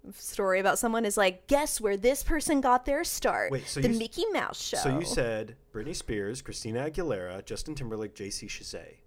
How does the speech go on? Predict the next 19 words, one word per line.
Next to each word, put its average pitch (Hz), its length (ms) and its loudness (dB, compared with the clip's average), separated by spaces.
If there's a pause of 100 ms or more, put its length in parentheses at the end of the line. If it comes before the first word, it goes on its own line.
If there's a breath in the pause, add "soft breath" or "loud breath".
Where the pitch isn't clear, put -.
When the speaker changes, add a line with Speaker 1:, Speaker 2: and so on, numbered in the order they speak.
(320)
Speaker 1:
And 214 100 -6
I 202 100 -8
guessed 202 300 -10
Mandy 202 200 -10
Moore, 185 200 -10
but 185 100 -10
I 185 60 -12
guess 185 220 -14
I'm 196 140 -12
wrong. 226 340 -12 (260)
Speaker 2:
Right. 104 440 -8 (420)
Do 107 100 -12
you, 104 240 -10 (320)
do 107 100 -10
you 104 80 -8
wanna 98 220 -8
know 95 160 -10
another 90 240 -12
one? 139 140 -16